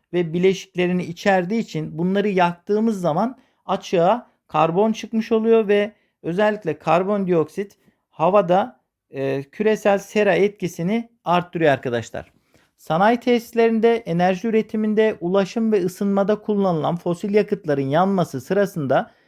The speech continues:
açığa çıkan karbon küresel ısınmanın temel nedeni dedik. Fosil yakıtların sanayi tesislerinde enerji kaynağı olarak kullanılması,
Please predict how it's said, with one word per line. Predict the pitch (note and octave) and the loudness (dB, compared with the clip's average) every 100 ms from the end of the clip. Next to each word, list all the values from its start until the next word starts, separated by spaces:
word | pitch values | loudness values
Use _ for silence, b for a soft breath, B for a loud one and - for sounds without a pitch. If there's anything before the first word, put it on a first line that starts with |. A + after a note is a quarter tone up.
| b b | b b
açığa | D#3+ E3+ G3+ G3+ | -8 0 0 0
çıkan | - - C3 C3 | -4 -8 -8 -4
karbon | F#3+ G3 D#3+ F3+ A#3+ b b _ | 2 2 2 -2 -2 b b _
küresel | G3 G3+ G3+ G3 | 0 0 2 -2
ısınmanın | F3 F3 D3 D#3+ G#3 - _ | -2 -4 -2 -2 -4 -8 _
temel | F3 F3+ E3 | 0 2 2
nedeni | D#3+ D3 C3+ A#2 | 0 0 -2 -2
dedik. | C#3+ G3 A3+ _ _ _ _ | 0 0 -2 _ _ _ _
Fosil | E3 E3 A#3 | -8 -6 0
yakıtların | A#3+ A#3 - F#3 G3 | 0 0 -4 -4 -2
sanayi | G#3+ F3 E3+ G3 | -4 -2 0 -2
tesislerinde | G3+ F#3+ F#3 - F3+ F3 E3+ F3 | 0 0 0 -2 -2 0 2 0
enerji | - D3+ D3+ E3+ F#3+ | 0 -4 0 -2 -4
kaynağı | - F3+ F3+ F3 | -2 0 2 2
olarak | F3 F3 F3 | 2 0 0
kullanılması, | - F3 E3 E3 D3+ C3+ B2 C3+ | -4 -2 0 0 -2 -4 -8 -8